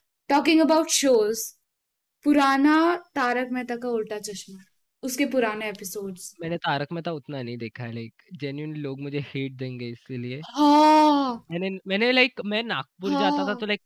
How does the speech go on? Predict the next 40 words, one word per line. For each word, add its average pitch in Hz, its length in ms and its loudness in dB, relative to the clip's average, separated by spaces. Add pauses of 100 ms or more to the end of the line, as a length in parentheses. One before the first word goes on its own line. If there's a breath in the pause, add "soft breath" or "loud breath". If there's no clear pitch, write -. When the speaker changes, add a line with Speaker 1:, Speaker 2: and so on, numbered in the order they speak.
Speaker 2:
मेरी 202 180 -4
नानी 160 440 -4
देखती 165 340 -6
थी, 143 140 -10
like, 127 240 -8
सिर्फ 135 320 -12 (260)
तारक 131 300 -4
Speaker 1:
देख, 135 160 -4
Speaker 2:
मेहता। 302 180 2
Speaker 1:
तेरी 320 220 2
नानी 285 420 4
भी 302 140 0
देखती 269 320 -4
है 294 60 2
और 302 80 0
तू 277 220 -6
नहीं 254 200 -2
देखता। 220 440 -6 (360)
Speaker 2:
अरे, 185 160 -2
वो 220 100 -2
अभी 185 240 0
भी 247 60 0
Speaker 1:
What 262 100 4
Speaker 2:
देखती 302 160 -2
Speaker 1:
is 330 100 0
Speaker 2:
है, 294 120 0
like, 254 120 -2
Speaker 1:
this? - 400 -10
Speaker 2:
अरे 214 140 0
नहीं, 269 120 0
मैं, 247 140 0 (180)
मैं 226 120 0
नागपुर 208 360 -2
रहता 214 220 -2
था 226 120 -2
तभी 190 320 -4
देखता 160 340 -4
था, 139 100 -4
like, 139 220 -4
मैं 156 420 -8